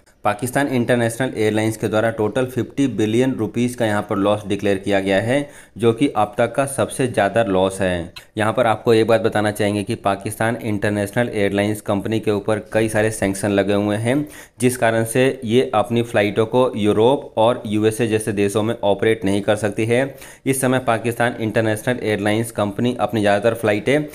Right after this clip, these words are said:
चाइना और इसके अलावा मिडिल ईस्ट जैसे देशों में ऑपरेट करती है। फ्रेंड्स, एक और बड़ी खबर यहाँ पर स्पाइसजेट से सामने रही है। स्पाइसजेट के एमडी और चेयरमैन जिनका नाम अजय सिंह है, आपको बता दें कि इनके ऊपर एक धोखाधड़ी का मामला चल रहा था,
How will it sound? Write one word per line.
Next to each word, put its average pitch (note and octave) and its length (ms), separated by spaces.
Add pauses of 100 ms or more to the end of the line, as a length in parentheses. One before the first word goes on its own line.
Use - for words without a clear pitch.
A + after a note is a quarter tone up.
(260)
चाइना A#2 380 (220)
और B2 360
इसके A#2 260
अलावा A2+ 320
मिडिल A2+ 340
ईस्ट A2+ 140
जैसे A2 260
देशों G2+ 300
में B2+ 140 (120)
ऑपरेट A2 400
करती G2 360
है। F#2 380 (320)
फ्रेंड्स, A#2 320
एक G#2 280
और G#2 140
बड़ी G2 180
खबर F#2+ 300
यहाँ F#2 320 (100)
पर G#2 260
स्पाइसजेट F#2+ 560
से G2+ 120
सामने F2+ 380
रही F2+ 260
है। G#2 300
स्पाइसजेट F#2+ 580
के - 120 (120)
एमडी G2 380
और G2+ 220
चेयरमैन G2 560 (380)
जिनका G#2 300
नाम G#2 260 (100)
अजय G2+ 240
सिंह G2 300
है, A2 200
आपको F#2 300
बता G2 160
दें G2+ 120
कि G2+ 140
इनके G2+ 300
ऊपर G#2 300
एक G#2 320
धोखाधड़ी G2 560
का G2 140
मामला F#2 300
चल F2+ 200
रहा F2+ 120
था, A#2 340